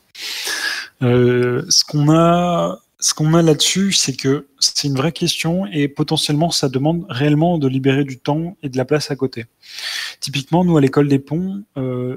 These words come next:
ce qu'on a proposé comme enseignement à faire entrer dans le tronc commun, ça rajoute quatre C T S et demi, euh, dans la formation.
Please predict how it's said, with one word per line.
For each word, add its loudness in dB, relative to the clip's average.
ce -10
qu'on -4
a 2
proposé -2
comme -2
enseignement 0
à -2
faire -2
entrer -2
dans 2
le -2
tronc -6
commun, -2
ça -2
rajoute -2
quatre -2
C -4
T -2
S -2
et -4
demi, -4
euh, -8
dans 0
la 0
formation. -2